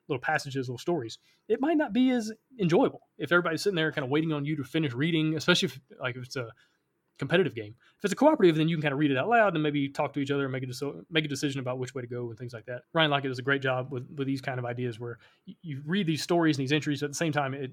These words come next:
it doesn't take away from the experience, it really enhances it. Uh, and his are not very long. I think mine are a little bit, maybe a little bit longer than his as far as the, uh, the length of the stories. But anyway, you,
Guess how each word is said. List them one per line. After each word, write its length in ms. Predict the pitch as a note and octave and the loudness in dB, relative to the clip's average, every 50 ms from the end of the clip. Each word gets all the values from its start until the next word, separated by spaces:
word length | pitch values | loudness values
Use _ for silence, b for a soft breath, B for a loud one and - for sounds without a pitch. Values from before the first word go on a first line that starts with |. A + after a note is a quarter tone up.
| - - | -8 -8
it 100 | C#3 C3 | 2 2
doesn't 220 | D#3+ D3 C#3+ C3+ | 2 2 2 -4
take 160 | - - - | -6 -8 -6
away 200 | A#2 B2+ G3+ A#3 F3 | 2 4 4 4 6
from 120 | D#3+ D#3 | 4 2
the 60 | C3 | 0
experience, 340 | B2 B2 - C#3+ C3+ B2 B2+ | -2 -2 -4 -4 -4 -4 -4
it 80 | C#3 - | -6 -6
really 220 | C#3+ B2+ A#2+ A2 | -6 -6 -6 -8
enhances 440 | G#2 - - D3+ D3+ C#3 B2 A#2 A2+ | -8 -6 -4 -2 -2 -2 -4 -6 -10
it. 120 | A#2 B2 b b b b b b b b | -10 -14 b b b b b b b b
Uh, 140 | C#3 C3 C#3 - - | -10 -8 -8 -10 -10
and 100 | - D#3 | -8 -2
his 160 | C#3 G3 A3+ G3 | 0 0 2 2
are 200 | E3 C#3 - _ _ _ _ _ | 0 -2 -2 _ _ _ _ _
not 240 | G#3+ A3 B3 A#3+ F3+ | -4 0 0 0 4
very 160 | D#3+ D3+ C#3 | 4 2 2
long. 280 | A#2 A#2 C#3+ C#3+ B2 A#2+ | 2 0 0 0 0 -2
I 60 | A#2 | -4
think 140 | A#2+ E3 E3 | -8 -8 -8
mine 240 | C3+ C3 C3+ C3 A#2+ | -6 -6 -6 -6 -6
are 60 | A2 | -8
a 20 | |
little 160 | A2 A#2+ C#3 A2+ | -6 -6 -6 -6
bit, 120 | B2+ - | -6 -6
maybe 140 | D#3 C#3 B2+ | -6 -4 -4
a 40 | A#2 | -6
little 140 | A2+ A#2 | -8 -10
bit 60 | - A2+ | -12 -14
longer 280 | A2 G#2+ A2 G#2+ A2 _ _ _ _ _ _ _ - | -14 -14 -14 -18 -20 _ _ _ _ _ _ _ -10
than 140 | C3 A#2 G#2 | -10 -10 -8
his 240 | A#2 A2+ G#2 - b b b b b b b b b b _ - D3 | -8 -10 -12 -14 b b b b b b b b b b _ -16 -14
as 80 | - | -10
far 120 | - C#3+ B2+ | -8 -6 -8
as 120 | A2+ G2+ | -8 -8
the, 180 | A#2+ A#2 A2 A2 | -10 -12 -12 -12
uh, 60 | A2 | -10
the 100 | A2+ A#2+ | -6 -4
length 220 | C3+ D3 C3 B2 | -2 -2 -2 -4
of 80 | B2+ A2 | -6 -10
the 60 | - | -10
stories. 340 | - - F3+ D#3+ A#2+ A2+ C3+ | -6 -4 -4 -4 -4 -6 -8
But 180 | - F3 E3+ G#3 | -2 0 2 2
anyway, 200 | F3+ C#3 D3+ G3+ | 2 0 0 -2
you, 140 | A#3 - | -6 -14